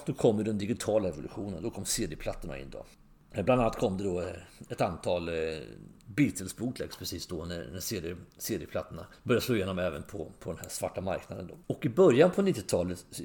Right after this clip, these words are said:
så var det här en ganska lätt sak att, att göra för bootleggers, för att det fanns ett antal länder, bland annat Tyskland, Australien och Italien, som hade ett glapp i sin, sin lagstiftning som helt enkelt möjliggjorde att man kunde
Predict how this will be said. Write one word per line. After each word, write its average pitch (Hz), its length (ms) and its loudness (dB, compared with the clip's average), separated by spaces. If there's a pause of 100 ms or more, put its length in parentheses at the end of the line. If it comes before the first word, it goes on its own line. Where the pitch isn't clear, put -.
(120)
så - 180 -4
var 127 120 8
det 135 60 8
här 113 240 6 (140)
en 117 160 -6
ganska 131 280 0
lätt 175 320 4
sak - 300 0
att, 90 140 -2
att - 160 -4
göra 143 220 8
för - 140 0
bootleggers, 82 640 -2
för - 120 0
att - 200 0 (120)
det 151 80 -2
fanns 190 200 8
ett 190 100 4
antal 104 300 4
länder, 73 340 -2 (520)
bland 123 220 6
annat 98 340 -2 (100)
Tyskland, - 540 -6 (380)
Australien 78 680 -2
och - 160 -12
Italien, 123 380 2 (100)
som 151 160 2
hade 120 160 4
ett 104 80 -12
glapp 180 340 2
i 123 40 -2
sin, 113 380 0
sin 113 200 -2
lagstiftning 107 720 4
som 101 160 -2 (220)
helt 175 240 8
enkelt 120 360 0 (200)
möjliggjorde 151 720 8
att - 160 -6
man 117 80 -2
kunde 113 300 0